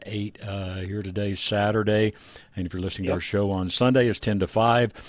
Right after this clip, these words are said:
Speaker 1: I did look up. It's fourteen dollars for a ticket. Kids sixteen and under are free. And if you have an active military I D,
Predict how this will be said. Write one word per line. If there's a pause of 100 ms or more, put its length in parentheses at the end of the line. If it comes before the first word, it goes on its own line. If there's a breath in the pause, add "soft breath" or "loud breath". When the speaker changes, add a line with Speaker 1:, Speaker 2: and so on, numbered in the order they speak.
(240 loud breath)
Speaker 1:
I
did
look
up.
It's
fourteen
dollars
for
a
ticket.
Kids
sixteen
and
under
are
free.
And
if
you
have
an
active
military
I
D,